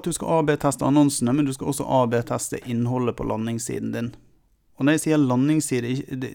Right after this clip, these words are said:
det er ikke alltid det at det er så smart å sende en kunde rett inn på en vanlig hjemmeside. Nå vil jo, nå vil jo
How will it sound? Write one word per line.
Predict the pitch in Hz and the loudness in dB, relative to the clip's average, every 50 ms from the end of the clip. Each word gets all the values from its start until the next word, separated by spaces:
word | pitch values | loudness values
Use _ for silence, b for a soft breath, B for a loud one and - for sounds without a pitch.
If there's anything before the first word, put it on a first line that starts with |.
| - - | -12 -14
det | - - - - - - - - - - - | -16 -16 -18 -20 -20 -20 -20 -20 -20 -10 -6
er | 139 147 | -4 -4
ikke | 170 151 151 | -2 0 -2
alltid | 151 151 185 170 - - - 147 | -2 -2 -4 -6 -6 -8 -8 -6
det | 156 165 160 | -4 -2 -2
at | 156 160 | -2 -2
det | 156 | -2
er | 156 151 | -2 -2
så | 156 143 139 139 - - - | -2 -2 -4 -4 -8 -12 -10
smart | - - - - 160 160 151 143 120 - - | -8 -6 -4 0 2 4 4 2 2 -2 -8
å | 131 | -8
sende | 120 - - - 135 131 135 147 147 135 | -8 -6 -4 -2 0 0 0 0 0 0
en | 123 120 113 | -2 -2 -2
kunde | - - 123 123 131 139 135 123 | -2 -2 -2 0 0 0 -2 -2
rett | 135 131 - - | -2 -4 -4 -6
inn | 135 131 127 123 | -4 -4 -4 -4
på | 117 - - 120 113 | -4 -6 -6 -6 -4
en | 113 110 110 113 113 113 117 - _ _ _ _ | -4 -6 -6 -8 -8 -10 -12 -16 _ _ _ _
vanlig | - 120 113 113 113 120 123 127 120 | -10 -6 -2 -2 0 0 -2 -2 -4
hjemmeside. | 110 110 113 113 - - 107 107 107 107 | -4 -4 -6 -6 -8 -8 -10 -10 -8 -6
Nå | 120 131 131 131 | -4 -2 0 0
vil | 139 139 135 | 0 0 0
jo, | 131 127 127 120 - - - - - - - - - - - - _ _ - - - - - | 0 -2 -4 -6 -10 -14 -20 -20 -20 -20 -20 -20 -20 -20 -20 -20 _ _ -20 -20 -20 -12 -8
nå | 139 131 127 | -8 -4 -2
vil | 135 135 135 131 | -2 0 0 0
jo | 123 120 | -2 -2